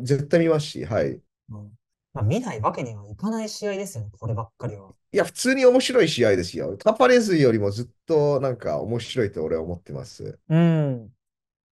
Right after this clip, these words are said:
Speaker 2: いや、僕最近ネリのことをずっと
Speaker 1: うん。
Speaker 2: 動画見て研究してるんですけど、
Speaker 1: うん。
Speaker 2: 強いですよね、ネリ。
Speaker 1: いや、あれは強いですよ。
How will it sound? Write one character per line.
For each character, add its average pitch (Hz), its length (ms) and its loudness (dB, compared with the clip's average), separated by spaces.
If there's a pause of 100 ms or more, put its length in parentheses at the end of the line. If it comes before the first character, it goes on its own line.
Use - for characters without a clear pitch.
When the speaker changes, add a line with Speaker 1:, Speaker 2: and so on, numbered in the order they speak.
(100)
Speaker 2:
い 180 40 6
や、 175 60 12
僕 175 140 10
最 302 240 2
近 285 120 2
ネ 269 120 2
リ 302 120 2
の 175 200 2
こ - 160 -8
と 135 180 -6
を 127 60 -4
ず 214 440 -4
っ - 20 -10 (180)
と 214 400 0
Speaker 1:
う - 20 -6
ん。 92 200 -8 (260)
Speaker 2:
動 175 320 2
画 180 100 0
見 180 120 -2
て 110 360 -2 (120)
研 160 180 2
究 147 160 0
し - 60 -6
て 156 80 0
る 151 80 0
ん 139 40 -4
で 107 80 -2
す - 80 -8
け 113 60 -12
ど、 107 260 -10
Speaker 1:
う 101 100 -10
ん。 78 140 -10 (720)
Speaker 2:
強 349 400 4
い 311 60 2
で 131 100 2
す - 120 -10
よ 107 80 -10
ね、 110 100 -10
ネ 127 100 -4
リ。 135 40 0
Speaker 1:
い - 20 2
や、 170 140 6
あ 165 80 0
れ 320 160 2
は 381 140 4 (120)
強 196 400 4
い 190 40 8
で - 60 10
す - 160 4
よ。 76 180 -2